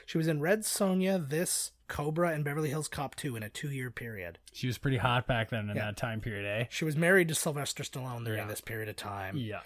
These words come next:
Speaker 1: She's been engaged to Flava Flav, and she's been married three other times. So,
Speaker 2: <laughs>
Speaker 1: do with
Speaker 2: How many
Speaker 1: that
Speaker 2: times
Speaker 1: what
Speaker 2: has
Speaker 1: you want.
Speaker 2: Stallone been married?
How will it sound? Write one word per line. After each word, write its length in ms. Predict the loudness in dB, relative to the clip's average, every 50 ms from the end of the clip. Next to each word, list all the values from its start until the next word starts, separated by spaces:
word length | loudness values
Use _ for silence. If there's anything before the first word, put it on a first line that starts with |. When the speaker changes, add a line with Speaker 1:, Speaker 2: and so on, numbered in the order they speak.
| -14 -14
Speaker 1:
She's 180 | -12 -10 -8 -8
been 120 | -6 -6 -6
engaged 540 | -8 -6 -2 2 4 4 4 4 4 2
to 60 | 0 -2
Flava 340 | 0 -4 -6 -6 -6 -6 -8
Flav, 420 | -8 -6 -4 -4 -2 -2 -4 -4
and 100 | -6 -6
she's 180 | -6 -6 -6 -8
been 160 | -8 -6 -4
married 320 | -4 -4 -4 -4 -6 -8
three 240 | -8 -10 -8 -6 -4
other 200 | -4 -4 -6 -8
times. 440 | -12 -10 -10 -10 -10 -10 -10 -10 -10
So, 380 | -10 -8 -8 -8 -8 -8 -8 -10 -10 -12 -16 _ _ -20
Speaker 2:
<laughs> 240 | -20 -20 -20 -16 -2 2
Speaker 1:
do 100 | 6 6
with 120 | 6 8
Speaker 2:
How 40 | 8
many 120 | 6 8
Speaker 1:
that 40 | 8
Speaker 2:
times 120 | 6 6 4
Speaker 1:
what 80 | 2
Speaker 2:
has 120 | 0 0 2
Speaker 1:
you 80 | 2
want. 240 | 4 6 6 6 6
Speaker 2:
Stallone 40 | 6
been 160 | 6 6 4
married? 480 | 2 2 0 0 -2 -4 -4 -6 -8